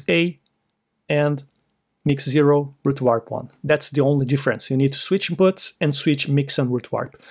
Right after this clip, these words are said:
So I have now a little convenience button here to do that. So now you can change between match move, stabilization is just changing mix and root warp. Okay, and also you have a convenience button to change the reference frame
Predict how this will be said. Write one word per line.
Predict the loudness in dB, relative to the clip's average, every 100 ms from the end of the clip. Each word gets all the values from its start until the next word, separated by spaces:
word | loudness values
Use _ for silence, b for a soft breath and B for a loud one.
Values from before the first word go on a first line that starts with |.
| B
So | 0 2
I |
have | 4 2
now | 2 4 4
a |
little | 4 4 2
convenience | 2 2 2 2 2 2 0 -2 -6
button | -2 0 2 0
here | 4 4 2 -4 _ _ _ -6
to | -2
do | 2
that. | 2 2 -4 -18 _ _ _ _ _ _ _ _ _ _ _ _ _ _ _ _ _ _
So | -8 -2 0
now | 2 2
you | 0
can | -2
change | -2 0 -2
between | -4 -2 0 0 -4 -12 _ _ _
match | -4 0
move, | 0 0
stabilization | -2 -2 2 2 2 0
is | 0
just | 0 0
changing | 0 0 0 0
mix | 0 0
and | -2 -2
root | -2
warp. | -6 -6 -12 b b b b b _ _
Okay, | -6 -6 b b b b
and | 0 2
also | 2 4
you | 4
have | 2 0
a |
convenience | 0 0 2 2 2
button | 0 0 0
to | 0 0
change | 0 0 2
the |
reference | 0 0 0 -2
frame | 0 0 0 -2